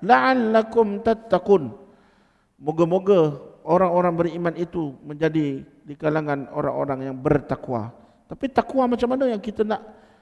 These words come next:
elaborate, yang kita nak faham, yang kita nak, uh, sedar bahawasanya inilah, oh, macam jalan inilah,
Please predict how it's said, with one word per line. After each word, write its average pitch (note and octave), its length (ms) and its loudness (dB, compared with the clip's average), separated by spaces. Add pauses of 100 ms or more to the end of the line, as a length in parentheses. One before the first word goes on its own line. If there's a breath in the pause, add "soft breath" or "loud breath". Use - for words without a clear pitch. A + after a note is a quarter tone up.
(200 soft breath)
elaborate, G#3 720 2
yang F3+ 160 -2
kita A3+ 160 -4
nak A3 180 -4
faham, C3+ 460 -4 (480 soft breath)
yang E3 160 -4
kita A3+ 320 2
nak, A3 200 0 (1300)
uh, D#3+ 220 -6
sedar A3 500 4
bahawasanya G3 800 0 (500 loud breath)
inilah, G#3 880 -4
oh, C#3 560 0 (260)
macam E3 480 -2
jalan F3+ 380 4
inilah, G#3+ 460 -4